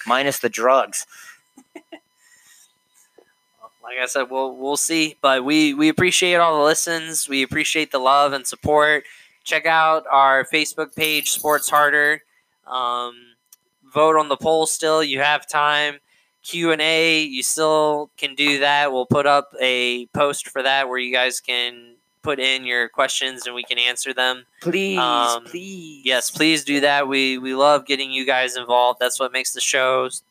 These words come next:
Speaker 2: so much fun, is being
Speaker 1: Yes,
Speaker 2: able to
Speaker 1: pl-,
Speaker 2: involve
Speaker 1: please,
Speaker 2: you guys.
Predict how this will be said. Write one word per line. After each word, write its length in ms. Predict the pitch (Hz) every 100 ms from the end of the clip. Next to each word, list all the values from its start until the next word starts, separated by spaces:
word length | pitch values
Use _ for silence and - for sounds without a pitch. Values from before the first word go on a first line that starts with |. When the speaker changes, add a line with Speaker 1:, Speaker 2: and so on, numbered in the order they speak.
| -
Speaker 2:
so 240 | - 147
much 220 | 151 147
fun, 320 | - 135 131 123 120 110
is 220 | 123 123
being 160 | 127 123
Speaker 1:
Yes, 140 | 147
Speaker 2:
able 140 | 123 127
to 80 | 127
Speaker 1:
pl-, 80 | 123
Speaker 2:
involve 220 | 127 127
Speaker 1:
please, 120 | -
Speaker 2:
you 40 | 123
guys. 440 | 120 120 123